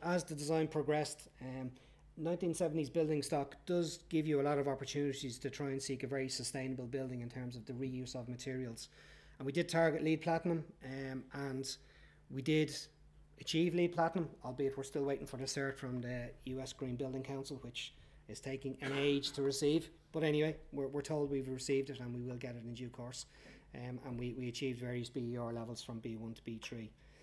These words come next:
Um, just some of the lessons learned. Um, there needs to be a timely issue of the information from the consultants to the leed consultant to, to help them manage the process for achieving leed certification.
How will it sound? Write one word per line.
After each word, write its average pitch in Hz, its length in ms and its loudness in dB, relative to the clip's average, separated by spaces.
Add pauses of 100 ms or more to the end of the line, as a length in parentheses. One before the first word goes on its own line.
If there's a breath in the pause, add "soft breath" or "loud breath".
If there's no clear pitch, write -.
(180 loud breath)
Um, 127 380 -4
just 196 160 0
some 196 140 4
of 170 60 4
the 165 60 4
lessons 165 380 4
learned. 160 400 4 (480 loud breath)
Um, 143 420 2 (680)
there 156 100 0
needs 160 180 2
to - 60 -4
be 165 60 6
a 156 40 4
timely 160 360 4
issue 156 200 2
of 143 80 2
the 160 120 4
information 151 480 0
from 156 220 0
the 156 80 -2
consultants 156 640 0
to 156 180 0
the 147 80 6
leed 165 240 4
consultant 180 680 0
to, 143 180 -2
to 143 240 -4
help 139 220 -6
them 131 140 -2
manage 139 420 -2
the 131 80 -4
process 143 600 -6 (400 loud breath)
for 139 400 0
achieving 139 420 0
leed 143 200 2
certification. 151 680 0